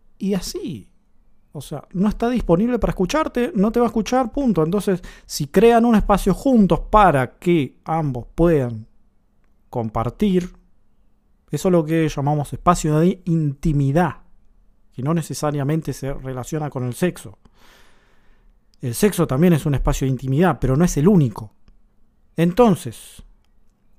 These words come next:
creando ese espacio de intimidad, de escucha íntima, pueden lograr un espacio no solamente de conexión y de profundización, sino también un espacio en donde cada uno se libere del estrés que tiene encima.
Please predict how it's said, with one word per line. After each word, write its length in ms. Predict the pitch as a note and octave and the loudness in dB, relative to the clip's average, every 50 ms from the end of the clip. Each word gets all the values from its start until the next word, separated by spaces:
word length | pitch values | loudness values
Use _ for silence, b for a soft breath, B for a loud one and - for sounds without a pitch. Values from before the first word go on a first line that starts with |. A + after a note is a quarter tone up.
| - _ _ | -20 _ _
creando 380 | - C#3 E3 B3 D4 C#4+ C#4+ | -2 0 0 0 0 0 -2
ese 160 | B3+ - - | -2 -2 -4
espacio 360 | F3+ - - B3+ G#3 - G#3+ G3+ | -4 -2 -2 -2 -2 -2 -2 -2
de 60 | G3 | -2
intimidad, 640 | F#3+ - G3+ G3 G3 G#3 G#3+ A3 A#3 A3 A#2 A2+ - _ _ _ _ _ _ _ _ _ _ | -2 -2 -2 -2 -2 -2 -2 -2 -4 -4 -6 -8 -12 _ _ _ _ _ _ _ _ _ _
de 220 | D3 C#3 D3+ - - | -6 -6 -6 -6 -4
escucha 840 | - D3+ D3 - - - - - D4 A3 - - D3 C3 A#2+ - - _ _ | -4 -6 -6 -6 -10 -6 -4 -2 -2 -2 -4 -4 -4 -4 -6 -6 -12 _ _
íntima, 680 | - F3+ F#3+ F3 D#3 C#3+ - C#3+ C3+ C3+ C3 C#3+ D3+ - _ _ _ _ _ _ _ _ _ _ _ _ _ _ _ _ _ | -4 -2 -2 -2 -4 -4 -4 -4 -4 -4 -4 -6 -8 -14 _ _ _ _ _ _ _ _ _ _ _ _ _ _ _ _ _
pueden 340 | - G3 G3+ G3 G3 F#3+ F#3 | 0 2 4 4 4 4 2
lograr 540 | F#3 F#3 F#3+ F#3+ F#3 E3 D3+ D3 - - - | 2 2 2 2 2 2 0 0 -2 -6 -10
un 120 | E3+ D#3 D#3 | -8 -8 -6
espacio 500 | C#3+ - - D#3 D#3+ D3+ - - D3+ D3 | -6 -4 -2 -2 -2 -2 -2 -4 -4 -4
no 60 | D#3 | -4
solamente 540 | - - E3+ F3+ F3+ F3+ F#3 F3 F3+ E3+ D3+ | -2 -2 -2 0 0 0 0 0 -2 -2 -4
de 240 | D3 D3 E3 - _ _ | -4 -4 -6 -10 _ _
conexión 760 | - - C#3 C#3+ C3+ C3 C3 - - - - G#3+ G#3+ G#3+ F#3+ F3 | -4 -2 0 0 0 -2 -4 -6 -10 -8 -4 -2 -2 0 0 -2
y 40 | |
de 120 | D3 C3+ B2 | -2 -4 -4
profundización, 920 | - E3 F3 - - F#3+ F3+ E3 - - D#3+ C#3+ - - G3 G3+ G3 F#3 | -4 -4 -4 -2 -2 -2 -2 -4 -4 -6 -8 -8 -6 -4 -2 -2 -2 -2
sino 260 | - - D#3+ D#3+ F#3 | -4 -4 -4 -4 -2
también 360 | E3+ E3+ E3+ F3 F3+ F#3 F#3 F#3 | -2 -2 -2 0 0 0 0 0
un 120 | F#3 F3 | 0 -2
espacio 460 | D#3 - - - G3 F#3+ - - F3+ | -2 -4 -4 -4 -4 -4 -4 -4 -2
en 60 | E3+ | -2
donde 300 | E3 E3+ E3 E3 D#3+ D#3 | 0 0 -2 -2 -2 -4
cada 200 | D#3 F3 F3+ F3+ | -4 -2 -2 -2
uno 380 | F3 F3 F3 F3+ F3+ F3 F3+ F3 | 0 0 0 0 2 2 0 0
se 180 | E3 - D3 C3+ | -2 -4 -6 -6
libere 360 | C3+ C3+ C#3 D3+ D#3+ D#3 D3+ | -6 -4 -4 -4 -4 -4 -4
del 140 | D3+ C3 B2+ | -4 -6 -8
estrés 680 | - - - D#3 D3 D3 C#3+ C#3 - - - - _ _ _ _ _ _ _ _ _ - _ _ _ _ _ _ | -10 -8 -6 -4 -4 -4 -4 -6 -8 -14 -20 -20 _ _ _ _ _ _ _ _ _ -20 _ _ _ _ _ _
que 120 | _ C3+ | _ -12
tiene 200 | B2 - C3+ C3 | -8 -6 -6 -6
encima. 520 | B2+ B2 - - - E3 C3+ G#2 F#2+ - | -6 -6 -8 -8 -8 -8 -8 -8 -10 -14